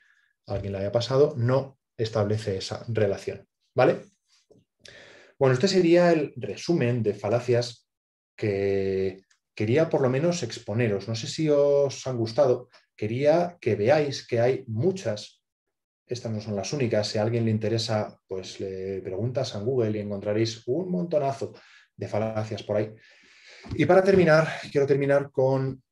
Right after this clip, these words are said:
una que no es realmente una falacia, sino una manera de defensa completamente errónea.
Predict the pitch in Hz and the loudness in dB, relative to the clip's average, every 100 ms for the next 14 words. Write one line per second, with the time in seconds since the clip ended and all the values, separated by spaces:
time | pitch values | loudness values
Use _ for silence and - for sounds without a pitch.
0 | _ - 156 156 151 151 131 135 147 147 | _ -2 0 2 2 2 0 2 2 0
1 | - - 127 131 131 123 120 120 120 117 | -2 -10 -4 -2 0 -2 -2 -2 -2 -2
2 | 120 151 151 123 117 123 113 113 113 113 | 2 2 2 -2 -2 -4 0 2 2 0
3 | 127 135 139 123 127 143 135 120 110 123 | -2 -2 -2 -2 0 0 0 0 -2 -4
4 | 131 127 120 120 - - 110 120 120 120 | -6 -4 0 0 -2 -8 -4 -2 0 0
5 | 123 120 104 101 139 104 | 0 2 2 2 0 0